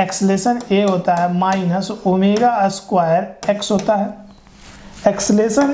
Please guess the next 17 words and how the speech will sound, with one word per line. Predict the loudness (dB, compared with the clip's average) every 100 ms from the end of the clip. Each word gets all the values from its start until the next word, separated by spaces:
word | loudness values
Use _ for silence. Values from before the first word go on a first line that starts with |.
| 0
is | 2 2
directly | 4 4 2 0 -2 -4
proportional | -2 -2 0 0 0 0 0
to | 0 2
minus | 2 0 0 0 -2 -6 -10 -8 -2
x। | -2 -2 -2 2
Omega | 2 2 2 2
एक | 0 0
positive | 2 2 2 2 0 0 -4
constant | 0 0 0 0 2 2
है, |
ओमेगा | 2 2 2
स्क्वायर। | 0 -4 -4 -10 -20 -20 -20 0 0
X, | 0 -4 -2 -2
एक्सेलरेशन | -2 0 2 2 2 2 2
जो | 2
है | 2